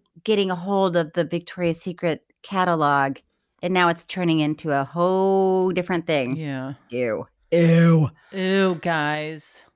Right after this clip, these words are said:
Speaker 1: Guys,
Speaker 2: Guys.
Speaker 1: why, guys?
Speaker 2: Why do you
Speaker 1: Why?
Speaker 2: ruin everything,
Speaker 1: You have to
Speaker 2: guys?
Speaker 1: ruin everything.
Speaker 2: These poor women just wanna put some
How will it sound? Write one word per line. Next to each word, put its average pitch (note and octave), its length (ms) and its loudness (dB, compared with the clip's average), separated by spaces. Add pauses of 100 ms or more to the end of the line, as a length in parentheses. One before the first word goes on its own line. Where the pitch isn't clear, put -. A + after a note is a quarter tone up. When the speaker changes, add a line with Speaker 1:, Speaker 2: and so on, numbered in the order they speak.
(120)
Speaker 1:
Guys, C4+ 880 6
Speaker 2:
Guys. C4+ 80 -6
Speaker 1:
why, A4+ 440 4
guys? F#4+ 600 2
Speaker 2:
Why G4 180 2
do C#5 60 4
you E4 260 6
Speaker 1:
Why? A#3+ 100 6
Speaker 2:
ruin F4 260 4
everything, F#3 720 2
Speaker 1:
You E3 80 0
have E3+ 80 2 (340)
to D#4+ 60 4
Speaker 2:
guys? C4+ 80 2
Speaker 1:
ruin G4+ 260 2 (160)
everything. E4+ 920 0
Speaker 2:
These A3 160 -8
poor C#4 260 0
women A3+ 400 0
just A3+ 300 -4
wanna A3 200 -2
put G3+ 320 -4
some G#3 440 -6